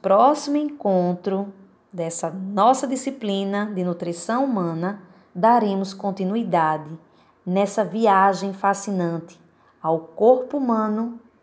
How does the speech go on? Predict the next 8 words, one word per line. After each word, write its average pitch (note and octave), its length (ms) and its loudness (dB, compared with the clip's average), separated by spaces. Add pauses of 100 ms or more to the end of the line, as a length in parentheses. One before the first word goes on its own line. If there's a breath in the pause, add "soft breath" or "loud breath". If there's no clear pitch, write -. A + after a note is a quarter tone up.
(520)
e A#3+ 120 -2
o A#3+ 80 -2
funcionamento F#3+ 920 -4
dos F3+ 180 -4
nutrientes F3 680 -4
dentro D#3 320 -8
desse D#3+ 260 -10
corpo. - 420 -10